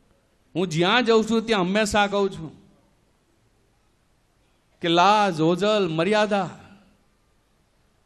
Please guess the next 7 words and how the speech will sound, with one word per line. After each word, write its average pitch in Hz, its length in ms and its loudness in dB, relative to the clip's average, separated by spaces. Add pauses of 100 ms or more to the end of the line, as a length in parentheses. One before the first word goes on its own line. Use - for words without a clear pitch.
(1800)
એ 123 40 -4
આપણા 147 280 0
રિવાજ 165 380 0
છે, 160 180 -6
આપણા 139 240 -2
સંસ્કાર 160 640 0
છે, 147 220 -12